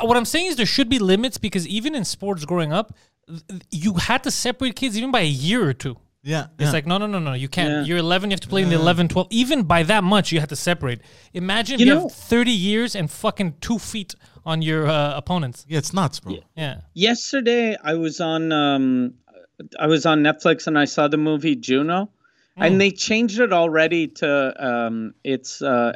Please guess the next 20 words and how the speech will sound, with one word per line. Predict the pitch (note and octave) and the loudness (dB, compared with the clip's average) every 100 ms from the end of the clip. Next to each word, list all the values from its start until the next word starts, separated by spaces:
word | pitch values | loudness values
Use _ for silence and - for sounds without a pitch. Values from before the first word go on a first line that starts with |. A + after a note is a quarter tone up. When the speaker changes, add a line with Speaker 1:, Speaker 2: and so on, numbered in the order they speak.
| - | 0
Speaker 3:
Elliot | C#3+ D#3+ F3 F3 _ | 2 4 2 0 _
Page | D#3+ F3+ F#3 - | 0 0 0 0
and | C3+ | 2
not | B2+ B2+ - - | 2 2 -2 -4
Ellen | C3 C#3+ F3 | -2 0 -2
Page. | F#3 F3+ G#3 - | -2 -2 -2 -6
Speaker 1:
Oh, | G3+ | -6
they | G3+ | -2
changed | - A3 | 2 6
Speaker 3:
So | A3+ | 6
Speaker 1:
the | |
Speaker 3:
I | A3 | 6
Speaker 1:
credits? | G#3+ D4+ - _ _ _ _ _ _ | 4 2 -4 _ _ _ _ _ _
Speaker 3:
They, | A3+ A#3 F#3+ | 2 2 2
yeah, | B3+ | 2
they | A#3+ A#3+ | 2 -2
changed | A#3+ B3 C4 C4+ | -2 -2 -2 -6
the | |
credits | G#3 G3+ G#3 F3 - | -4 -2 0 -2 -4
already. | F3+ E3+ F3 F3 F3 | -2 0 0 0 -2